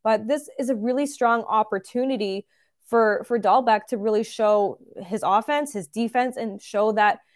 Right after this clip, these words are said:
he's turned things around and that he's not the player that he showed up as last year, that he's worked really hard to right his wrongs. And maybe he can be a serviceable part to this lineup. That's all we need <laughs> right now. As long as Duvall is out,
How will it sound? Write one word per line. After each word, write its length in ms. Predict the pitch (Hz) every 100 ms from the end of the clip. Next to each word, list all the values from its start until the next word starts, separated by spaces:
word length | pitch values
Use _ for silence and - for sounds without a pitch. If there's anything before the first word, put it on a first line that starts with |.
| _
he's 200 | - 277
turned 320 | - 302 311 302
things 220 | 311 277
around 420 | 262 208 247 190
and 120 | 196
that 100 | 196
he's 160 | 214 220
not 180 | 208 -
the 60 |
player 300 | - 233 226
that 160 | 214 202
he 100 | 214
showed 420 | - 208 202 202
up 200 | 156 -
as 240 | - 196 180
last 400 | 185 196 - 285
year, 260 | 294 311 _ _
that 80 | 202
he's 140 | 220 196
worked 260 | 208 202
really 160 | 220 208
hard 260 | 202 208
to 120 | - 190
right 260 | 180 180
his 180 | 214 180
wrongs. 460 | 180 170 202 285 - _ _ -
And 300 | 254 262 - _ _ _ -
maybe 380 | 277 302 320 330
he 120 | 330
can 180 | 330 247
be 160 | 277
a 80 | 254
serviceable 640 | - - 269 285 285 226 196
part 340 | - 240 226
to 80 | 226
this 160 | 208
lineup. 420 | - 240 285 220 214 _ _ _ - -
That's 240 | 220 370 381
all 180 | 466 415
we 120 | 311
need 300 | 330 330 311
<laughs> 0 |
right 220 | 214 185
now. 240 | 190 180
As 120 | 202 247
long 200 | 302 381
as 100 | 320
Duvall 380 | 277 262 269
is 100 | 233 -
out, 280 | 240 226